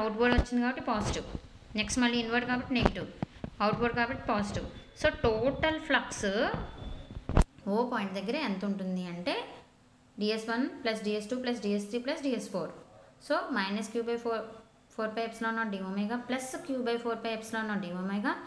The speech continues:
minus Q by four pi epsilon d omega plus Q by four pi epsilon naught d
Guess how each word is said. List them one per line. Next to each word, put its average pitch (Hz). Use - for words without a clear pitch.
minus 220
Q 240
by 240
four 226
pi 220
epsilon 208
d 175
omega 208
plus 262
Q 247
by 226
four 226
pi 220
epsilon 202
naught 247
d 220